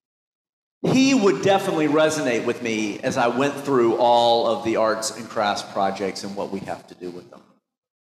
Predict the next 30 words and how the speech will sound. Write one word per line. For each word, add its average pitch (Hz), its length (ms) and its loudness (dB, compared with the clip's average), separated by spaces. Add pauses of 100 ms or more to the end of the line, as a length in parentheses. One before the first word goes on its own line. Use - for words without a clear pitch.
(340)
That 120 120 -2
there's 117 240 0
just - 800 -2 (380)
always 107 920 0 (320)
something 98 640 -10
we 101 100 -8
need 98 220 -10
to 98 60 -10
do 104 200 -4
with 104 140 -2
them, - 140 -8
and 107 120 -8
they 107 120 -2
just 117 580 -2
keep 113 260 -10
coming. 90 540 -10 (760)
Do 107 80 -8
we 101 80 -6
save 143 500 0
them? 139 340 -6 (460)
Do 123 80 -6
we 110 80 -4
toss 139 600 -2
them? 123 300 -4 (1000)
What 113 340 -2
do 120 80 -6
we 107 140 -6
do 107 220 -6
with 101 240 -6
it? 92 140 -16